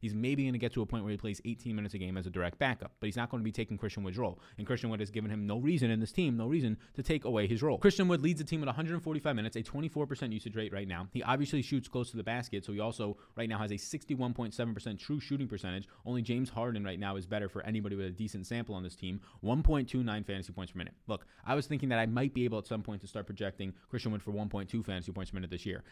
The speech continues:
Now he's basically averaging one point two nine, one point three fantasy points per minute. He works fantastic, fantastic. This is not Clint Capela. This is a big man that can actually space a little bit. He works fantastic with what you're getting out of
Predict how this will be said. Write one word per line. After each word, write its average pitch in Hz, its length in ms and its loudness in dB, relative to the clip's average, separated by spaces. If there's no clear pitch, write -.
Now 113 200 2
he's 117 100 0
basically 110 320 -2
averaging 101 340 -2
one 107 180 0
point 104 220 -4
two 107 120 0
nine, 98 200 0
one 98 120 -2
point 107 240 -4
three 143 260 4
fantasy 113 240 2
points 104 180 -2
per 110 60 0
minute. 90 160 -4
He 143 120 4
works 139 280 2
fantastic, 127 800 -4
fantastic. 131 440 -2
This 147 140 0
is 170 60 2
not 160 200 2
Clint 156 160 0
Capela. 127 320 6
This 113 160 0
is 135 80 0
a 127 100 6
big 131 240 4
man 123 160 2
that 113 140 0
can 117 100 -2
actually 113 320 -2
space 131 400 -2
a 113 40 -2
little 104 160 2
bit. 104 100 -2
He 123 100 0
works 120 280 0
fantastic 131 920 -4
with 104 160 0
what 117 200 -4
you're 110 80 -2
getting 104 260 0
out 98 140 0
of 90 80 -4